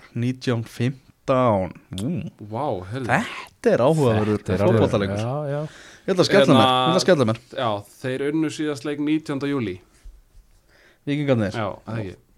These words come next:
Speaker 1: Það er rosa vont.
Speaker 2: Já.
Speaker 1: Já.
Speaker 2: Það er rosalega erfitt að spá þeim sigri. En
Speaker 1: Mhm.
Speaker 2: ég meina, og þú veist, K R ekki heldur búin að vera góður, þú veist, þetta er X.
Speaker 1: Uh, Stjarnan F A.
Speaker 2: Uh,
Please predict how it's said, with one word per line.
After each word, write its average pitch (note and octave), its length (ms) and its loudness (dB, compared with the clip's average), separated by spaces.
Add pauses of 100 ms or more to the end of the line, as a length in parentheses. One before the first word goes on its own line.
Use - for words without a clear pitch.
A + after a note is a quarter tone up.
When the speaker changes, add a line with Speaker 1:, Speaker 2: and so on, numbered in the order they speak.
(100)
Speaker 1:
Það - 140 -4
er - 100 -6
rosa - 200 -8
vont. - 340 -18 (160)
Speaker 2:
Já. F#2+ 100 -6 (560)
Speaker 1:
Já. G2 140 -8 (180)
Speaker 2:
Það G#2 180 -4
er B2+ 100 0
rosalega B2 300 -2
erfitt E3 300 -4
að A#2+ 80 -8
spá E3 160 -4
þeim B2+ 160 -4
sigri. D3+ 300 -6 (340)
En A2 260 0
Speaker 1:
Mhm. B2+ 260 -10
Speaker 2:
ég G2 240 -8
meina, B2 360 2 (920)
og A2+ 80 -8
þú A#2+ 80 0
veist, B2 160 -4
K C3+ 80 2
R D3 220 4
ekki C#3 100 -4
heldur D#3+ 280 -2
búin D#3+ 120 -2
að D#3 80 -2
vera D#3 160 -4
góður, D#3 240 -4
þú C3 140 -4
veist, C3+ 160 -6
þetta D3 100 -2
er F#3 100 -2
X. - 200 -12 (1600)
Speaker 1:
Uh, A#2 280 4
Stjarnan D#3 500 4
F C3+ 140 0
A. - 40 -6 (1900)
Speaker 2:
Uh, A2+ 1120 -12